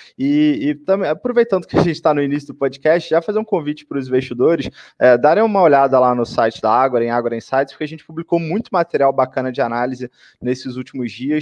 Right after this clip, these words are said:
pra, pra facilitar, inclusive, na sexta-feira, no relatório fechamento de mercado, a gente colocou um resumo de tudo que foi publicado na semana.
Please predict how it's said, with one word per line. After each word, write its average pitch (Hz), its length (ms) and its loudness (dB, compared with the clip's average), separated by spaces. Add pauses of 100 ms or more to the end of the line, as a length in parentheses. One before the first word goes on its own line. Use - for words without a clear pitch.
(160)
pra, 131 300 4
pra 143 240 0
facilitar, 151 680 -4
inclusive, 139 500 -4
na 139 160 -2
sexta-feira, 143 640 -2 (300)
no 123 80 -8
relatório 131 480 2
fechamento 135 480 -8
de 135 80 -12
mercado, 147 460 -2
a - 20 -6
gente 135 220 -12
colocou 160 360 -6
um 185 40 -2
resumo 185 480 0
de 196 120 -8
tudo 254 280 -6
que - 100 -14
foi 226 100 0
publicado 202 520 0
na 175 80 0
semana. 123 440 -4